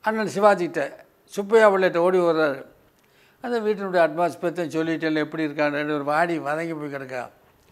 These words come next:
சுப்பையா பிள்ளை, ஒரு நல்ல குட் நியூஸ் அப்படின்னு வர்றாரு. யாரு? வி கே ராமசாமி.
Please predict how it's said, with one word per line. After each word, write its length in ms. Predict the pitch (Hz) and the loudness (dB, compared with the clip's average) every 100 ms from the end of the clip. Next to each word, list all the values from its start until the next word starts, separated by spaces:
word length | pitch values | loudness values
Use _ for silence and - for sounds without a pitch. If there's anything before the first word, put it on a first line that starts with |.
| _ - _ _ | _ -20 _ _
சுப்பையா 320 | 175 190 240 | -4 4 6
பிள்ளை, 320 | 240 240 214 | 6 8 6
ஒரு 220 | 156 160 | 6 2
நல்ல 300 | 170 196 220 | 0 0 2
குட் 360 | 220 185 202 202 | 0 2 0 2
நியூஸ் 340 | 226 202 - | 0 0 -2
அப்படின்னு 300 | 185 180 180 | -4 -2 0
வர்றாரு. 420 | 165 160 147 143 151 | 2 2 0 -4 -2
யாரு? 460 | 170 180 190 196 185 | 0 2 0 -2 -4
வி 120 | 196 | -2
கே 140 | 202 | 2
ராமசாமி. 440 | 190 170 139 147 | 2 2 0 -4